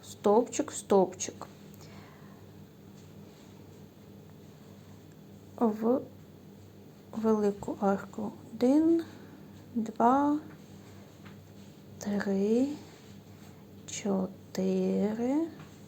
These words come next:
п'ять стовпчиків з накидом. І стовпчик, стовпчик. Далі закриваємо знову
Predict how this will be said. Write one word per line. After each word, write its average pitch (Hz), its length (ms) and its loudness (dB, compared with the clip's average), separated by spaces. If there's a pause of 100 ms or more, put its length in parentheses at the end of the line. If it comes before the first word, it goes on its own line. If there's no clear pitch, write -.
(440)
п'ять - 680 -4 (1400)
стовпчиків - 800 0
з - 80 -4
накидом. 202 540 -2 (1200)
І 302 120 2
стовпчик, - 520 4
стовпчик. - 560 -4 (2000)
Далі 294 480 4 (1900)
закриваємо 220 880 0
знову 220 460 0